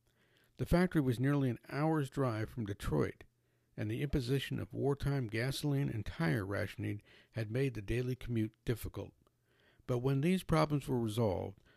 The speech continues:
the results were truly remarkable. Between nineteen forty-two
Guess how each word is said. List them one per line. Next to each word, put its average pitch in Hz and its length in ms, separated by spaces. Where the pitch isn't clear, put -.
the 131 120
results 135 720
were 135 100
truly 120 460
remarkable. 117 720
Between 127 420
nineteen 143 480
forty-two 117 800